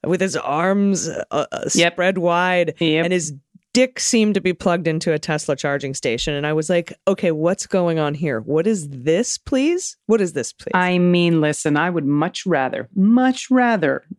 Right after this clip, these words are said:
Speaker 2: Tucker Carlson was covering U V light and your testicles than the shit about politics he is spreading. You know what? Cover as many stories as you want about some, whatever it is. Whatever this is,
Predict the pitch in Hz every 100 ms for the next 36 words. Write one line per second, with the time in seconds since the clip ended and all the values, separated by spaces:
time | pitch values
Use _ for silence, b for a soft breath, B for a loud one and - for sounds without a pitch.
0 | _ _ _ - 180 185 - 175 165 165
1 | 156 147 - 151 151 151 160 185 170 156
2 | - 147 143 156 - 160 - 139 147 147
3 | 151 143 131 - - - 196 - 170 180
4 | - 175 156 143 147 131 147 143 - 143
5 | 139 - 170 170 170 175 185 - 170 165
6 | 147 160 180 214 233 220 214 202 180 170
7 | 165 156 - _ _ _ _ 165 147 139
8 | - 190 180 180 165 165 156 160 135 -
9 | - - 185 196 202 190 185 175 160 151
10 | -